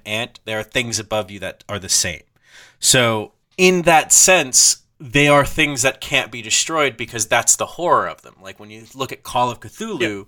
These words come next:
Speaker 1: like, they ram the boat into Cthulhu's head, and he splits apart like a bag of gas exploding, but then he just reforms, and he doesn't actually care. Like, to him, that's not, "Ah, I've been foiled again." It's more just like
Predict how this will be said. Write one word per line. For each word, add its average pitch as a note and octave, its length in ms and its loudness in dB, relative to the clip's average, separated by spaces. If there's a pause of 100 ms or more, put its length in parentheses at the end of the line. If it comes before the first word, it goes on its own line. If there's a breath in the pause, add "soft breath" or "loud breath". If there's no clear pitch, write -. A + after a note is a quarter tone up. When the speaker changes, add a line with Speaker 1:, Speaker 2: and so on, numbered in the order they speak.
(500)
Speaker 1:
like, C3 200 0
they B2 340 0 (120)
ram C3 460 2
the A#2 80 -4
boat D3 400 0
into A2+ 220 -6
Cthulhu's A#2 560 -6
head, C#3+ 360 0
and A2+ 220 -4
he D#3+ 200 -10
splits - 500 0
apart E3 480 2
like A#2 360 -4
a A#2+ 100 -6
bag B2 380 2
of F#2 160 -12
gas C#3 360 2
exploding, A#2+ 760 -2 (340)
but - 100 -16
then A3 80 -6
he A#3 60 -12
just A3+ 140 -6
reforms, F3+ 800 -4
and G#2 100 -18
he B2+ 80 -8
doesn't F3 260 0
actually B2+ 520 -2
care. A#2+ 500 -2 (220)
Like, B2+ 240 -2
to D#3 100 6
him, G3 240 0
that's E3+ 260 2
not, E3 300 0
"Ah, C3 320 4
I've A2+ 140 -6
been A#2+ 160 -14
foiled B2 360 -2
again." A#2 360 0
It's B2 260 -4
more C3 220 -4
just B2+ 220 -4
like A2+ 260 -2